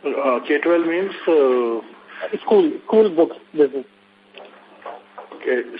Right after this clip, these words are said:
Speaker 1: School books, see, right now, mm, uh, um, we are retailing those books and we are selling those books on Amazon, Flipkart, et cetera, but in a small way because it's, that market is more, uh,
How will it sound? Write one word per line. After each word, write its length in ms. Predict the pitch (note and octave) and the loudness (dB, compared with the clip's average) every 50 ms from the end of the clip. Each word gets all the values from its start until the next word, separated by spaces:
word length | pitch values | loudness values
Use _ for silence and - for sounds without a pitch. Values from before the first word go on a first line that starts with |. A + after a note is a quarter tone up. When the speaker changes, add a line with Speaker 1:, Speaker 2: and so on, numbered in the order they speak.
| - | -10
Speaker 1:
School 240 | - - F#3 F#3+ G3 - | -4 -2 0 0 0 0
books, 220 | - G#3 - - - - - - - - | 0 -2 -2 -2 -6 -10 -12 -14 -14 -6
see, 220 | - G3+ F#3+ D3+ D3 | -2 0 2 2 2
right 160 | C3 C#3+ C#3 | 2 2 0
now, 480 | E3 F3 F3 F3+ F#3+ F#3+ F#3+ F#3 - - - - - - | 0 2 4 4 4 4 2 0 -2 -6 -14 -16 -14 -12
mm, 1000 | E3+ D#3 D3+ C#3+ - - - F3+ D#3 D3 D3 D3 D3 C#3+ C#3+ C#3 C#3 D#3+ F3 - - - - - - - - - - - - - - - | -10 -10 -10 -12 -12 -8 -4 0 0 2 2 2 2 2 2 0 -2 -4 -8 -14 -18 -20 -20 -20 -20 -20 -20 -20 -20 -20 -20 -18 -8 -4
uh, 20 | |
um, 560 | D3 C#3 C3+ C3+ C3+ C3+ C3+ C3+ C3 A2 - - - _ _ - _ - | 0 2 4 6 6 4 2 0 -4 -12 -16 -20 -20 _ _ -20 _ -12
we 200 | E3+ D#3 E3 D#3+ | -8 -4 0 2
are 500 | D#3 D#3 E3 F3+ G#3 A#3+ A3+ - D3 D3 | 4 6 6 6 4 2 0 0 -2 -2
retailing 600 | C#3 D3 D3 D3 D#3+ D#3+ D#3+ E3 E3+ F#3 F#3+ F3 | 0 0 -2 0 0 0 0 0 0 0 -2 0
those 240 | D3 D3 C#3+ C3 B2 | 0 0 0 0 0
books 220 | C3+ D#3 D3+ - - - - - - - - - - - - - | -2 -4 -4 -4 -12 -16 -20 -20 -20 -20 -20 -20 -20 -20 -14 -6
and 200 | - C#3 C3+ C#3 | -4 -4 -2 -2
we 100 | C3 C3+ | 0 -2
are 80 | C3 C3 - | -2 -2 -2
selling 280 | C#3+ C3+ C#3 D3+ D#3+ | -4 -2 -2 -2 -2
those 200 | D3+ D3+ D3 C3+ C3+ | 0 0 -2 0 0
books 240 | C#3 D3 C#3 - - - - - - - - - - - | -2 -2 -2 -2 -10 -16 -18 -20 -20 -18 -18 -16 -10 -6
on 200 | C3+ C3+ C3 B2+ | -6 -6 -4 -4
Amazon, 360 | B2 B2 B2+ A#2+ C3 B2+ B2+ - | -4 -4 -4 -4 -4 -6 -4 -6
Flipkart, 340 | C3+ A2 - - C3+ B2 A2+ | -6 -6 -4 -2 -2 0 0
et 100 | A#2 G#2 - | -2 -4 -4
cetera, 300 | - A2+ - E3+ F3 - | -8 -8 -2 -2 -2 0
but 140 | E3+ E3 D3+ | 0 -4 -4
in 120 | D#3 D3+ | -4 -6
a 60 | D3 B2+ - - | -6 -8 -8 -6
small 260 | - C3 B2+ C3 C3+ C3+ | -2 0 2 2 2 2
way 140 | D#3 E3 | 0 0
because 320 | D#3 D3+ D3 D#3+ D3+ D3+ - - - - - - - - - - - - - - - | 0 0 0 0 0 0 -2 -8 -16 -20 -20 -20 -20 -20 -20 -20 -20 -20 -20 -16 -6
it's, 400 | - - E3 - - - - B2+ | -4 -2 -2 -4 -6 -14 -6 -2
that 200 | D3 D3 - - | -2 -2 -2 -2
market 360 | D#3+ D#3 D3+ - E3+ E3+ D#3 | -2 -2 -2 0 -2 -2 -2
is 120 | D#3+ D#3 D3 | -2 -2 -2
more, 400 | D3 C#3 C#3 D3 D3 D#3 E3 E3+ | -2 -2 0 2 2 2 2 0
uh, 760 | F3+ E3 - - - D#3+ D3+ C#3+ C#3 C#3 C#3 C3+ C3+ C#3 D3 | -2 -4 -6 -6 -2 0 2 2 4 4 4 4 2 2 -2